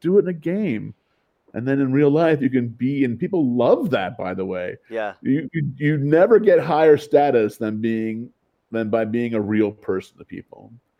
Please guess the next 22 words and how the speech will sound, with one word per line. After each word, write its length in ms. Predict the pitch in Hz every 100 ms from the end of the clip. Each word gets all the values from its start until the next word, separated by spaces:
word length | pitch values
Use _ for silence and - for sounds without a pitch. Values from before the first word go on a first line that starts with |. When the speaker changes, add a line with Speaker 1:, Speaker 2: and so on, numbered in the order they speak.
| _ _
Speaker 1:
You 80 | 143
can 120 | 165
be 140 | 156 135
a 80 |
hundred 260 | 107 131 160
percent 320 | 156 - 127
authentic 400 | 113 - 117 123 123
to 60 |
someone. 560 | 123 143 147 147 147 147 _ _ _ -
You're 100 | 127
gonna 160 | 147 117
get 220 | 107 101
such 480 | - - 147 120 107
enormous, 580 | 98 95 92 95 - _ _ _ _ -
enormous, 840 | 101 104 117 123 107 92 - - _
uh, 420 | 85 85 85 90 - _
response 640 | - - - 90 82 _ _ _ _ _ 113
in 120 | 117
real 180 | 123 104
life, 320 | 92 87 - _
not 140 | 90 95
online. 460 | 90 76 80 95